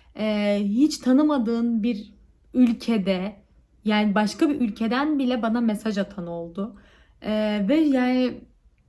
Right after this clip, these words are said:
öyle çok büyük bir kitleye de sahip değiliz. Şu anda, e, iki bin üç yüz, iki bin dört yüz kişi vardır maksimum. Ona rağmen bu kadar bağlılık, gerçekten beni hem duygulandırdınız,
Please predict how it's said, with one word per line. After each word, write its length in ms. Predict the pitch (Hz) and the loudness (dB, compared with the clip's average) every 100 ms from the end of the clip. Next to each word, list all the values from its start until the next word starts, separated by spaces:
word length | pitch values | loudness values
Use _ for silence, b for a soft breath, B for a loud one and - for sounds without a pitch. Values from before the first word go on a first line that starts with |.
| _ - | _ -4
öyle 400 | 233 254 254 247 | 4 6 6 4
çok 260 | 269 254 | -2 2
büyük 260 | 247 262 - - | 2 2 -4 -6
bir 320 | 214 240 202 | -4 -4 -6
kitleye 360 | - - 240 | -10 2 4
de 100 | 233 | 4
sahip 480 | 220 196 175 170 - | 0 -2 -2 -4 -6
değiliz. 420 | 185 180 180 180 | -4 -4 -6 -12
Şu 120 | - 220 | -4 -2
anda, 440 | 220 226 226 220 B B _ 208 | 0 2 0 -2 B B _ -2
e, 720 | 208 196 196 196 196 190 - - _ _ | 2 2 2 2 0 -2 -10 -20 _ _
iki 280 | - 208 - | -8 -6 0
bin 120 | 240 | 0
üç 280 | 233 240 - | 0 -4 -6
yüz, 280 | 214 180 - | -8 -8 -12
iki 260 | - - 214 | -16 -8 -4
bin 240 | 214 220 | 0 0
dört 260 | 220 226 - | 0 -2 -4
yüz 140 | 233 | -8
kişi 300 | - 185 - | -8 -8 -4
vardır 300 | 196 175 175 | -2 -2 -4
maksimum. 640 | 175 180 180 - 196 269 330 b b b b | -4 -4 -6 -8 -6 -6 -8 b b b b
Ona 300 | - 254 285 | 2 6 6
rağmen 520 | 320 311 294 320 302 233 | 6 2 2 2 0 -2
bu 80 | |
kadar 440 | 277 269 226 208 180 | 0 0 0 -2 0
bağlılık, 600 | 208 196 202 254 285 - | 0 0 -2 -4 -6 -4
gerçekten 680 | 240 262 247 240 240 262 233 | -2 0 -2 -2 -4 -2 -2
beni 180 | 233 220 | -2 -2
hem 220 | 247 226 | -2 0
duygulandırdınız, 880 | 233 220 220 220 220 233 247 247 | -2 0 0 -2 -2 -2 -2 -4